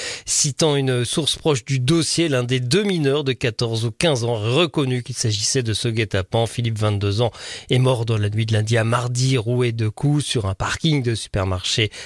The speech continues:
à Grande-Sainte. La procureure de Dunkerque tiendra une conférence de presse en fin d'après-midi. La garde à vue des deux mineurs doit prendre fin aujourd'hui. Ils seront présentés à un juge d'instruction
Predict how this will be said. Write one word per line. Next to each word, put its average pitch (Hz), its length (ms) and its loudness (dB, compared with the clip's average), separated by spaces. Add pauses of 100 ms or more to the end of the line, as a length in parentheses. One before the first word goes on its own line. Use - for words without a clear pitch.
(140)
à 127 140 4
Grande-Sainte. 117 840 -2 (240)
La 123 260 -2
procureure 123 640 -2
de 123 160 -4
Dunkerque 117 480 -4
tiendra 110 380 -4
une 110 80 -6
conférence 117 560 -4
de 123 100 -2
presse 120 340 -4
en 110 60 -4
fin 123 220 -2
d'après-midi. 131 680 -2 (380)
La 131 120 2
garde 117 240 0
à 117 100 0
vue 120 140 -4
des 117 140 -2
deux 110 140 -2
mineurs 113 360 0
doit 117 200 -2
prendre 107 240 -4 (220)
fin 127 180 -6
aujourd'hui. 120 640 -2
Ils 110 140 -4
seront 107 280 -4
présentés 120 600 -2
à 107 60 -2
un 107 80 -2
juge 113 260 -2
d'instruction 127 720 -2